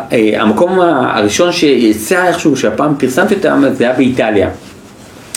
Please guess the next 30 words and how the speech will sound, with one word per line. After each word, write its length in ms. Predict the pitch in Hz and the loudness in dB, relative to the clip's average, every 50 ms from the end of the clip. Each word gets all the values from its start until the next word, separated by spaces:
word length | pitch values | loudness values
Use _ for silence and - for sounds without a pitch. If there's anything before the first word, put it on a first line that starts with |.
| - - | -12 -10
עכשיו, 240 | - - - 110 92 87 - - - - - | -8 -4 -4 -4 -4 -4 -8 -14 -16 -10 -2
היו 140 | - 131 156 165 | 0 2 2 4
טקסטים 320 | - 240 226 233 - 226 - | 2 2 2 2 0 0 0
שכתבתי, 680 | - 139 127 131 - 180 214 214 214 - 175 185 185 - - - - - - | 0 -2 -2 0 0 0 -2 0 0 0 0 0 0 -2 -6 -14 -20 -20 -10
שנניח, 640 | - - 123 120 120 120 131 151 170 170 165 - | -2 0 2 4 4 4 4 4 2 0 0 0
אה, 60 | 143 131 123 120 113 110 107 110 107 110 107 | 2 2 4 4 4 4 4 4 4 4 2
שפרסמתי 260 | 107 107 - 139 165 | 0 0 0 0 0
אותם 160 | 180 175 165 | 2 2 2
באיטליה, 320 | 143 117 113 - 165 220 208 | 2 2 2 2 2 2 2
ואחר 140 | 156 143 190 | 0 -2 -2
כך, 220 | - 220 - - 175 | -4 -4 -2 0 0
אה, 140 | 156 143 156 | 0 2 0
רציתי 300 | 135 - - - - 202 | -2 -2 -2 0 0 0
לפרסם 240 | 185 - 160 - 196 | 0 0 -2 -2 -2
אותם 140 | 214 202 | 0 0
בארצות 220 | 190 175 - - - | -2 -2 -4 -2 0
הברית, 280 | 208 233 262 277 269 269 269 - - - - - - - - - 120 | 2 4 4 4 2 0 -2 -6 -14 -20 -20 -20 -20 -20 -12 -8 -8
והאמריקאים 1000 | 107 104 117 117 113 113 117 120 123 - - 117 113 110 110 123 123 - 202 214 | -4 0 0 2 2 4 2 2 0 -2 -2 -2 0 0 0 0 0 0 2 2
אמרו, 120 | 214 208 | 2 0
"תשמע, 280 | 214 - - 226 208 165 | 0 0 0 2 2 2
זה 140 | 139 123 | 2 2
לא 280 | 113 131 147 170 175 170 | 2 4 4 2 2 0
מתאים 280 | 160 151 - 120 107 98 | 0 0 0 0 0 0
מה 100 | 95 - | -2 -6
שאתה 160 | - - - | -8 -10 -6
כותב", 240 | - 104 95 95 92 92 | -6 -4 -2 -2 -4 -2
כי 100 | - 98 | -4 -4
עכשיו 260 | 95 - 120 107 104 101 | -2 0 0 2 2 2
אני 120 | - 107 104 | 0 -2 -2
כותב, 140 | - 135 | -2 -4